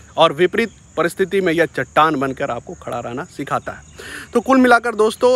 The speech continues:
आज के विषय में बस इतना ही। फिर हम अगले प्रस्तुति में किसी नए विषय के साथ आपके सामने आएंगे। तब तक के लिए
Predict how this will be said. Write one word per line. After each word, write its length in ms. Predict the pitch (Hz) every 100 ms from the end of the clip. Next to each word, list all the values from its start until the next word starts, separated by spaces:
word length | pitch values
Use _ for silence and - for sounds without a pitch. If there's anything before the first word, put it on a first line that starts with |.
| -
आज 260 | 185 196 208
के 180 | - 226
विषय 400 | 175 175 202 202
में 400 | 202 202 214 214 160 -
बस 200 | 170 - -
इतना 280 | - 185 196
ही। 140 | 214
फिर 220 | 202 185
हम 360 | 165 180 196 202 - - -
अगले 280 | 151 165 190
प्रस्तुति 440 | 180 165 170 165
में 140 | 185 175
किसी 240 | 156 175
नए 220 | 135 120 180
विषय 280 | 175 180
के 120 | 170 160
साथ 260 | 165 160
आपके 240 | 147 139 151
सामने 280 | 143 139 143
आएंगे। 280 | 151 170 208 - - - -
तब 100 | 143 -
तक 100 | 156
के 100 | 160
लिए 200 | 175